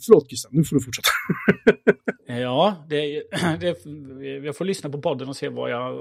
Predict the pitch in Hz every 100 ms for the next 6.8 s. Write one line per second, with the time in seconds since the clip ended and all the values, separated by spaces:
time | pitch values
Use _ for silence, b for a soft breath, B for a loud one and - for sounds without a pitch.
0 | 131 131 120 113 127 139 - 139 - 135
1 | 127 127 131 123 123 127 123 131 - 139
2 | 175 143 b b b b b - - -
3 | 208 - 208 240 190 196 - 156 143 139
4 | 135 139 123 - 123 B B B B B
5 | - 131 127 165 190 220 233 214 180 262
6 | 254 - 220 208 196 185 175 160